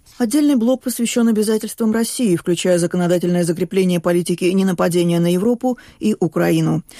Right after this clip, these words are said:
Экономическая часть плана предполагает вступление Украины в Е С в определенный срок и краткосрочный привилегированный доступ к европейскому рынку.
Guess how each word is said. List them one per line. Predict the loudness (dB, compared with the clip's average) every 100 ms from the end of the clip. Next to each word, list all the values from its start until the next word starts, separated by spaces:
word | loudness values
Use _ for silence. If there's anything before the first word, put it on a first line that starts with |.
| -8
Экономическая | -4 0 2 2 0 -4 -4
часть | -2 -4 -4
плана | -2 0 0
предполагает | -2 -2 -2 0 0 -2
вступление | -4 -4 0 0 0
Украины | 0 0 2 0
в | 0
Е | 0 0 0
С | -2 -14 -4
в |
определенный | -2 0 2 2 2 0
срок | 0 -4 -4 -8 -20 -10
и | -4
краткосрочный | -4 -2 -4 -2 -2 -2 -2
привилегированный | 0 0 2 0 0 0 0 0
доступ | 0 -2 -8
к | -6
европейскому | -2 -2 0 -4 -2 0
рынку. | 2 0 0 -6